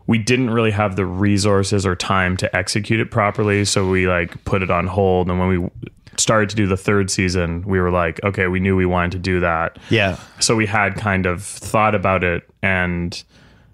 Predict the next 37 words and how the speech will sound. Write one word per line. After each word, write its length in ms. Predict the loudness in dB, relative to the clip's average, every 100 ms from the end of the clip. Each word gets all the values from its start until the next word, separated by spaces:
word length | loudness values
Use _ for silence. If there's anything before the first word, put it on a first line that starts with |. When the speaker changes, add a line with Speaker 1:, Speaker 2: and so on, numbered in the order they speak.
| _ _
Speaker 1:
I 80 | -4
started 400 | 0 0 0 -2
training, 680 | -2 0 0 0 0 -2 -6 -6
like, 200 | -2 -2
very 320 | 0 0 0 0
early. 380 | 2 2 0
But 220 | 0 0 2
in 80 |
the 80 | 2
initial 320 | 2 2 0
discussions, 680 | -2 -2 0 -2 -2 -4 -4
I 120 | -2
remember 360 | 0 2 2 0
we 140 | 0
had, 380 | 0 0 0 -2 -10 _ _ _ _ _ _ -4
we 120 | -4
talked 260 | 0 0 0
for 160 | -2
a 60 | 0
while 300 | 2 2 0
about, 260 | 0 -2 0
"There's 140 | 0
gotta 200 | 2 2
be 80 | 2
a 60 | 2
way 160 | 2
to 120 | 2
do 240 | 0 0 2
this 240 | 2 0
where 140 | -2 -2
I 120 | -2 -2
don't 200 | -2 -4
have 300 | -4 -4 -4
to 80 | -4
be 80 | -2
the 100 | 0
one 400 | 2 0 -2